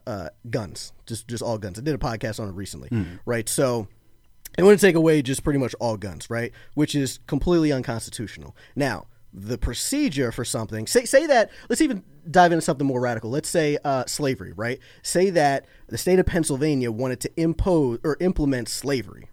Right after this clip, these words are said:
Speaker 1: right? Just
Speaker 2: Mm-hmm.
Speaker 1: straight slavery,
Speaker 2: Mm-hmm.
Speaker 1: which we obviously disagree on.
Speaker 2: Agree.
Speaker 1: Right, okay. So,
Speaker 2: <laughs>
Speaker 1: no slavery. Okay. Now,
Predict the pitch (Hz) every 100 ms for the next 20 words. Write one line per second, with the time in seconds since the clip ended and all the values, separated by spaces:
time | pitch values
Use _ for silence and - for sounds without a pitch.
0 | - 104 - 101 90 87 175 185 147 107
1 | - 127 104 104 120 147 165 180 180 165
2 | 156 151 143 120 127 98 65 - 117 123
3 | - 156 190 107 - 170 110 - - 170
4 | - 190 165 156 131 - - - 143 190
5 | 269 226 185 127 92 - 220 202 123 -
6 | _ _ _ - 143 170 160 143 131